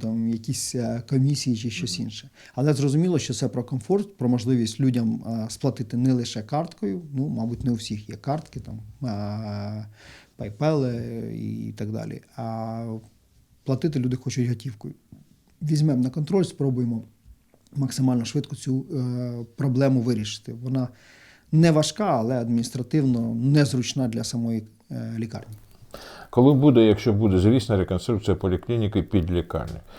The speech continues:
Speaker 3: І чи можна технічно демонтувати, е, мурал з Лисичі і перенести його в інше місце?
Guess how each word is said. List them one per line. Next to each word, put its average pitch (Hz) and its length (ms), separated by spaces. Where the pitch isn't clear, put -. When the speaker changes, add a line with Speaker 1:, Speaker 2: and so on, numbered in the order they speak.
Speaker 3:
І 90 180
чи 104 180
можна 113 300
технічно 104 480
демонтувати, 90 720
е, 82 360
мурал 95 720
з 82 60
Лисичі 92 560
і 76 40
перенести 87 540
його 85 260
в 76 160
інше 80 280
місце? - 220